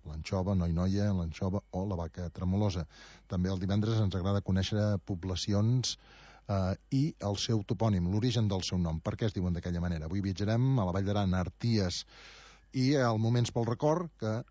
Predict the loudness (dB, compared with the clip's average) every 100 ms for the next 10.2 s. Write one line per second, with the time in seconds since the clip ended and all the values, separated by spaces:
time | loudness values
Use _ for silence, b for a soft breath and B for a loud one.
0 | -16 -10 -6 -6 -6 -8 -6 -4 -4 -4
1 | _ -4 0 0 0 0 0 0 -2 -2
2 | 0 0 0 -2 -6 -8 -6 -4 -2 -2
3 | 0 -2 0 2 2 2 2 4 4 2
4 | 2 0 2 2 2 2 2 2 2 2
5 | -2 -8 B B B -2 0 2 2 0
6 | 0 -2 -4 -2 0 2 2 2 2 2
7 | 2 2 2 4 2 2 0 -2 -4 -4
8 | -4 0 0 0 -2 -4 -6 -6 -4 -2
9 | -2 -2 -4 -4 -4 -4 -6 -8 -4 -2
10 | -2